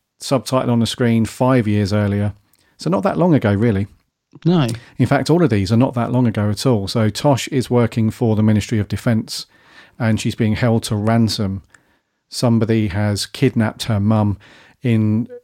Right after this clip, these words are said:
Speaker 1: exchange, they want Tosh to steal, um, blueprints for alien technology that the ministry has, has got, and she wants Tosh to construct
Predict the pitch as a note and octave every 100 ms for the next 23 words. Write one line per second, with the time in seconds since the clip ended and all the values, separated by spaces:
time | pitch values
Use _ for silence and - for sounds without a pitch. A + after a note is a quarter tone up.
0 | _ C3 A#2+ - C3+ A#2 G#2+ G2+ - -
1 | A#2 A2 G#2 G#2+ - - A#2 F#2+ - -
2 | _ _ _ - A2+ G#2 - - C3 A2
3 | G#2 G2+ _ _ _ _ A2 G2+ G2 G2
4 | G2 - F3+ G#2 B2 A#2+ A#2 G#2+ - -
5 | C3 A2+ G#2+ G2+ C#3 B2 A2+ G#2 G2 G2+
6 | G2 - G#2 G#2 G2 - G#2 G2 - B2
7 | G2+ - A2+ - - _ _ - _ -
8 | A2 G#2 G2 A2+ A2 A2+ - - - A#2
9 | G2+ - - G#2 G2+ _ - G#2+ - B2+
10 | B2+ - -